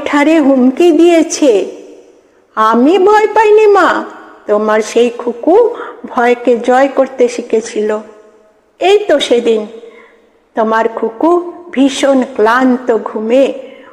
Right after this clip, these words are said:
অন্ধকার চোখেও ওদের ঠিক চিনতে পেরেছিল সেই সেদিনের অসুরগুলোকে। অদম্য সাহস নিয়ে প্রতিবাদ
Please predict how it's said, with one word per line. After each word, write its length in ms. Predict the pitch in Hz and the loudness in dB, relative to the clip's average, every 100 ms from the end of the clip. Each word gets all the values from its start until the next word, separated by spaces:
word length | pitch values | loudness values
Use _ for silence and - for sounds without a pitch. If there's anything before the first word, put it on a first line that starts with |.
| - | -4
অন্ধকার 640 | 254 269 277 269 277 269 262 | 0 2 2 0 0 -2 -2
চোখেও 500 | - 247 - 247 240 - - - | -2 -2 0 2 2 -2 -14 -10
ওদের 320 | 220 226 240 233 - | -4 0 0 -2 -6
ঠিক 460 | - 262 294 311 - | -4 2 2 2 0
চিনতে 360 | 330 320 311 311 | 2 2 2 0
পেরেছিল 720 | 302 294 294 - 254 240 - - - - - | 2 2 0 -2 -2 0 -2 -8 -18 -20 -20
সেই 400 | - - 233 233 | -14 -2 0 2
সেদিনের 640 | 220 - 226 220 220 226 220 - | 0 -2 -2 -2 -2 0 -2 -2
অসুরগুলোকে। 1000 | 233 226 - 233 220 226 214 214 - 220 214 - _ _ _ _ _ _ _ _ - | -2 -2 0 0 -2 -6 -6 -8 -10 -12 -12 -18 _ _ _ _ _ _ _ _ 0
অদম্য 640 | 302 311 403 403 403 403 | 2 2 4 2 2 0
সাহস 520 | 403 359 349 381 - | 2 0 2 0 0
নিয়ে 160 | 349 339 | 2 2
প্রতিবাদ 600 | 339 277 262 330 330 330 | 0 -2 0 0 2 0